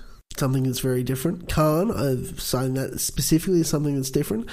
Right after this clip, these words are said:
They could have, like, a mo-, a greater variety of stuff that's going on. That'd be really cool.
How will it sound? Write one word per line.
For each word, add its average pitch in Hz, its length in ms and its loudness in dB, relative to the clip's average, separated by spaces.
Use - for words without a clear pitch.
They 185 140 2
could 190 120 2
have, 226 280 0
like, 233 160 -2
a - 20 -2
mo-, 214 240 -2
a 180 180 0
greater 226 320 -2
variety 220 520 0
of 214 100 -2
stuff - 260 -4
that's - 140 -4
going 131 160 0
on. 104 160 -4
That'd 190 240 -2
be 196 80 0
really 139 320 0
cool. 90 420 -4